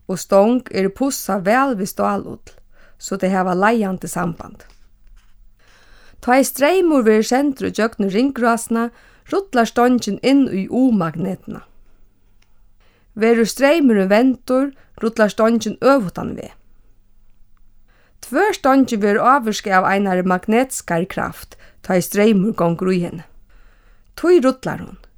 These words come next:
Verður streymurin vendur, skiftir magnetska kraftin kós, og stongin rullar øvutan veg.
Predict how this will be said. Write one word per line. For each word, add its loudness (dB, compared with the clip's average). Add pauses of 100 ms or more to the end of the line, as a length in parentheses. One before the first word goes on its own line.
(920)
Verður -2
streymurin 2
vendur, 2 (220)
skiftir -2
magnetska 0
kraftin -2
kós, -6 (380)
og -6
stongin 2
rullar -2
øvutan -2
veg. -16